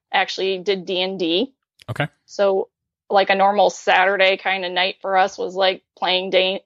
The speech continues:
Speaker 1: D and D.
Speaker 2: Wonderful.
Speaker 1: So even when we were younger, um, my dad always did Dungeon Master, and we always kind of,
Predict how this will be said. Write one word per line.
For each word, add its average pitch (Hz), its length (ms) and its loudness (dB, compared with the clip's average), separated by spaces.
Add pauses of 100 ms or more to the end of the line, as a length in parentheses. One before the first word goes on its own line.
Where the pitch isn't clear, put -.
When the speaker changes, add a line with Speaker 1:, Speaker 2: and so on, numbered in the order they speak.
(120)
Speaker 1:
D 190 160 -2
and 190 120 -2
D. 170 340 0 (580)
Speaker 2:
Wonderful. 104 420 -12
Speaker 1:
So 196 580 2
even 220 260 4
when 196 120 4
we 190 100 4
were 170 100 6
younger, 175 640 4 (260)
um, 175 220 0
my 170 120 2
dad 170 260 4
always 170 260 -2
did 175 180 -2
Dungeon 170 360 -2
Master, 160 380 -2
and 160 100 -6
we 156 80 -2
always 160 220 -2
kind 160 200 -2
of, 156 100 -2